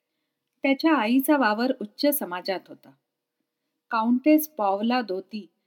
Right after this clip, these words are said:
या आपल्या आईच्या घरात आंद्रेया राहत होता. आईचा राजवाड्यासारखा भला मोठा व्हिला रोममध्ये होता. त्याचे समाजातील उच्च स्थान, संपत्ती व स्वतःचे परिपूर्ण असे करिअर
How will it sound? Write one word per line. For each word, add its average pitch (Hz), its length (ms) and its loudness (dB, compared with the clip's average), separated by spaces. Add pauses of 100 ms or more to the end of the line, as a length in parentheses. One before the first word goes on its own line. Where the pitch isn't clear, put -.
(220)
या 254 160 -2
आपल्या 269 360 2
आईच्या 226 480 -2
घरात 214 340 -6
आंद्रेया 196 500 -4
राहत 180 260 -12 (100)
होता. - 180 -20 (1200)
आईचा 302 400 2
राजवाड्यासारखा 247 840 -2
भला 196 320 -8
मोठा 233 320 -2
व्हिला 202 340 -14
रोममध्ये 196 540 -16
होता. 175 300 -20 (960)
त्याचे 262 260 0
समाजातील 240 720 -2
उच्च - 280 -8
स्थान, 190 440 -8 (300)
संपत्ती 190 720 -14 (240)
व 254 100 -2
स्वतःचे 269 580 0
परिपूर्ण 262 640 0
असे 226 220 -6
करिअर 190 420 -8